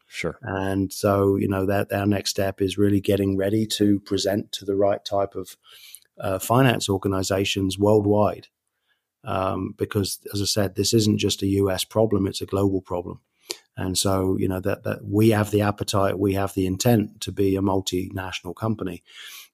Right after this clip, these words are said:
Speaker 2: and, uh, and to be multi-state in multi countries. Well, that's, that starts to move into a territory where you've really, really got to move in a,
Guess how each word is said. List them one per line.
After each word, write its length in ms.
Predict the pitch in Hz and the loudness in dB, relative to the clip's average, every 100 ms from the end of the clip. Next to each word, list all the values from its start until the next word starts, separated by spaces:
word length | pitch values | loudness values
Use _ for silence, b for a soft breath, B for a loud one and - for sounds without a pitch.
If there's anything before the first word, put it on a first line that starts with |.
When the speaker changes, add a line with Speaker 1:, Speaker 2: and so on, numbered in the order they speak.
| - | -10
Speaker 2:
and, 400 | 98 95 95 95 | -4 0 0 0
uh, 340 | 95 95 92 - 101 - | -2 -2 -6 -10 -14 -10
and 220 | 98 95 | -6 -4
to 100 | 104 | -2
be 140 | 98 98 | 2 4
multi-state 760 | 101 104 101 92 - 107 92 _ - _ _ _ - | 4 2 0 -2 2 2 0 _ -20 _ _ _ -4
in 400 | 95 92 92 - _ | -2 -2 -6 -16 _
multi 320 | 98 92 92 - | -4 -4 -4 0
countries. 540 | 135 135 87 87 - B B B B | 0 0 -4 -8 -10 B B B B
Well, 340 | - 95 92 90 | -8 -4 -4 -4
that's, 400 | 110 - - - 135 | -4 -4 -6 -6 -6
that 160 | 110 | -4
starts 420 | - - 117 - - | 0 2 2 2 0
to 100 | 107 | 2
move 260 | 107 104 | 4 4
into 220 | 98 - | 2 0
a 60 | 98 | -4
territory 500 | - 101 98 - 98 | 0 0 0 -2 -2
where 180 | 98 98 | 0 0
you've 200 | 98 98 | 0 4
really, 420 | 104 101 98 107 - | 4 4 2 0 0
really 260 | 113 104 | 2 4
got 140 | 101 95 | 2 0
to 140 | 95 | 0
move 260 | 95 98 98 | 0 0 0
in 160 | 95 | 0
a, 140 | 95 | -2